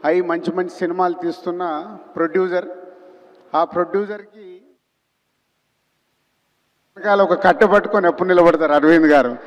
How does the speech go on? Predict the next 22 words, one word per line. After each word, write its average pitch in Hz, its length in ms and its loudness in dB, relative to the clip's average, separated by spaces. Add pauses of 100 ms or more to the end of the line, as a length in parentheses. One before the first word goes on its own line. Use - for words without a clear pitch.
(240)
"ఏమ్మా 175 280 6
సినిమా 180 320 2
కరెక్ట్ 170 400 0
వస్తుందా 170 480 2
ఏంటి 175 500 4
చూస్తున్నారా?" 175 540 4
అన్న 160 260 4
రచ్చ 165 380 4 (140)
చూస్తూ, 196 540 4 (500)
ఎందుకంటే 202 340 4
ఆర్య 196 260 4
అప్పుడే 220 240 2
నేను 202 240 -4
చూశాను, 180 440 -2 (360)
నాకు 160 200 2
తెలుసు. 185 460 2 (280)
అప్పుడు 196 560 4
నన్ను 190 280 2
ఎలా 202 160 6
గైడ్, 202 380 2 (360)
గైడ్ 190 260 4
చేశారని. 151 480 2